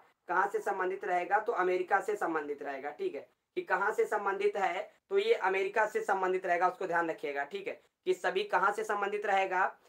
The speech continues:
आगे देखिए आपका अमेरिका से संबंधित रहेगा कि जन्म कहाँ पे हुआ, इंग्लैंड में हुआ। आगे देखिएगा point करके। तो वाद कौन सा है, पॉप आर्ट, पॉपुलर आर्ट कहते हैं। उन्नीस सौ बावन ईस्वी में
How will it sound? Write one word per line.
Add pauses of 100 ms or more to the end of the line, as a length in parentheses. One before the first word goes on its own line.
(160)
आगे
देखिए (300)
आपका
अमेरिका
से
संबंधित
रहेगा
कि
जन्म
कहाँ
पे
हुआ,
इंग्लैंड
में
हुआ। (240)
आगे
देखिएगा
point
करके। (540)
तो (240)
वाद
कौन
सा
है,
पॉप
आर्ट,
पॉपुलर
आर्ट
कहते
हैं।
उन्नीस
सौ
बावन
ईस्वी
में